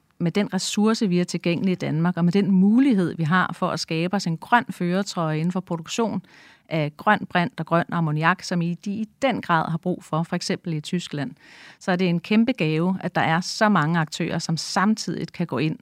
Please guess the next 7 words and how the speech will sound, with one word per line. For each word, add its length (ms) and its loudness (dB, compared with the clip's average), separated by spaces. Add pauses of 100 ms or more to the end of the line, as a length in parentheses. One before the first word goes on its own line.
(140)
og, 360 0
øh, 120 -6 (100)
og, 340 -4
øh, 220 -6 (340)
miljøundersøge 1040 2 (100)
og 260 -2
udvikle, 540 2